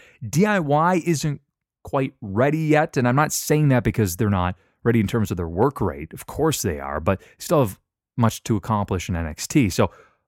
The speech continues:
uh, hopefully D I Y will be the ones to eventually dethrone the Authors of Pain, but not this time around. Prediction, the Authors of Pain retain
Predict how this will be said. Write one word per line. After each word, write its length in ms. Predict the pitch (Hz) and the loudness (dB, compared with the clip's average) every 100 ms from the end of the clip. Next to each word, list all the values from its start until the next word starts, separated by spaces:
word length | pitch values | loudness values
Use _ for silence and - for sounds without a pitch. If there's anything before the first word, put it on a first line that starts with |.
| _ - | _ -16
uh, 80 | - - | -16 -16
hopefully 920 | - 196 208 202 185 160 110 101 - - | -2 0 0 0 0 2 2 2 -4 -8
D 160 | 123 151 | 2 4
I 120 | 139 | 4
Y 220 | 123 123 | 4 4
will 100 | 123 | 2
be 180 | 110 107 | 2 2
the 120 | 101 | 2
ones 280 | 98 107 98 | 2 2 0
to 120 | - 107 | 0 0
eventually 460 | 101 101 - 107 | 0 -2 -2 -6
dethrone 640 | 85 104 - - 123 123 117 | -2 -6 -6 -2 2 4 4
the 100 | 98 | 4
Authors 380 | 98 87 85 - - | 2 -2 -8 -16 -12
of 180 | 92 - | -12 -10
Pain, 480 | - 165 143 110 92 | -4 0 2 0 2
but 240 | 95 87 - - - | 0 -2 -12 -20 -6
not 300 | 117 117 - | -2 -2 2
this 200 | 127 - | 2 2
time 260 | - 110 90 | -4 -2 0
around. 400 | 87 92 95 87 | 0 0 0 0
Prediction, 480 | 104 110 - 110 - _ _ _ - | 0 0 2 0 0 _ _ _ 0
the 180 | 120 - | 0 2
Authors 400 | 139 180 180 151 | 2 4 2 0
of 160 | 117 - | -2 2
Pain 580 | 170 185 190 196 196 - - | 2 4 2 4 2 -2 -6
retain 800 | 117 151 - 151 113 82 71 - | -2 -2 0 2 2 -2 -8 -18